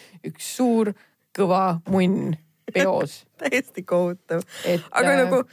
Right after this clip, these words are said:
Speaker 1: that
Speaker 2: esiteks,
Speaker 1: happened. <laughs>
Speaker 2: siit tuleb välja meeste mõttemuster, et su naine kirjutab sulle kaugelt reisilt, et, äh, "Armas kallis abikaasa, saada mulle palun fotosid meie kodusest elust, sest ma igatsen teid." Ja siis nagu seal kõikide piltide seas,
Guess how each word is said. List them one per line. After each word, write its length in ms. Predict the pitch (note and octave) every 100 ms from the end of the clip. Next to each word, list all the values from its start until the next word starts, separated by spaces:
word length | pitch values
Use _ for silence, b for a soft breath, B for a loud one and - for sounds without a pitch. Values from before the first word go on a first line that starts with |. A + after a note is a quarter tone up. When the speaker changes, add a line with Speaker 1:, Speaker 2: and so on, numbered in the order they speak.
| B B B _ -
Speaker 1:
that 140 | G3
Speaker 2:
esiteks, 480 | F#4 C#4 G#3+ D#3+ A3
Speaker 1:
happened. 480 | C#4+ C4 - - A#3
<laughs> 40 |
Speaker 2:
siit 240 | E4 F4 G4+
tuleb 240 | D4+ D#4+
välja 280 | C4 C4+ B3+
meeste 420 | A3 A#3 D4+ C4
mõttemuster, 880 | A3+ A3 - A#3+ A3 F#3 - E3+ F3+ - _ _ -
et 220 | G#3 G#3 -
su 140 | -
naine 300 | A3+ C#4+ D#4
kirjutab 360 | A3 B3 A#3 G#3
sulle 220 | - F3+
kaugelt 420 | F#3 B3 C4 D4+ -
reisilt, 460 | G3+ A#3 F#3 -
et, 160 | F3+ - -
äh, 140 | F3
"Armas 380 | F#3 C#4 D#4 B3+
kallis 300 | A3+ A#3+ A3
abikaasa, 500 | A3 A3 F3+ G#3+ B3+
saada 300 | C#4+ D#4+ E4
mulle 240 | B3 G3 A3
palun 340 | C#4+ C4+ A3+
fotosid 580 | D4 G4 A#3+ A3+ A3 G#3
meie 240 | G#3 F#3+
kodusest 720 | G3+ A#3+ G#3+ G3 F3+ - -
elust, 580 | E3+ F3 A3+ F3 - - B4+ A#4+ B B
sest 160 | A3
ma 80 | A3+
igatsen 520 | A3+ G#3+ G3+ - F#3+
teid." 280 | F#3 F#3 F3+ B B B
Ja 80 | B3
siis 180 | C#4 D#4+
nagu 220 | D4+ C4
seal 160 | B3 G#3
kõikide 380 | F4+ F4+ A#3 G#3
piltide 400 | B3+ D4+ G3+ F3+
seas, 480 | - G#3 G#3 D4